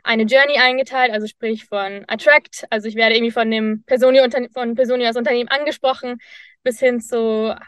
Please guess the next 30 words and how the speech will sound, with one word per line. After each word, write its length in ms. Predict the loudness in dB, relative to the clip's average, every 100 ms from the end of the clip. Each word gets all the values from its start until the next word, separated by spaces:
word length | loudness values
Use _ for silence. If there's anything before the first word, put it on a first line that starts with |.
| _
Hire, 340 | 0 4 6 4
also 160 | 0
ich 100 | -2
werde 200 | 0 0
eingestellt, 840 | 2 0 -2 -6 0 2 4 2 -2
ich 340 | -10 -14 -20 _ _ _ -2
bin 140 | 0
dann 160 | 0 0
mit 160 | 0
dabei 560 | 0 2 0 2 2 2
im 160 | -2 -4
Onboarding, 840 | -6 -2 0 0 -2 -4 -4 -8 -12 -20
Support, 540 | _ -8 -4 4 4 4
Engage, 520 | -2 -2 0 -2 -4
Grow, 380 | 0 2 2 0
Retain 420 | -6 -6 -4 -4
und 120 | -6
Leave. 400 | -6 -6 -4 -2
Also 200 | -2 0
alle 340 | 0 2 2 0
Stationen 580 | 0 -2 -2 -2 0
dann 160 | 0 0
auch, 160 | -2 -4
wenn 140 | -4
ich 160 | -2 -4
als 100 | 0
Mitarbeiter 580 | 2 4 4 2 0
bei 180 | -2 -4
Personio 460 | -2 -2 0 -2 -2
bin, 360 | -2 -2 -4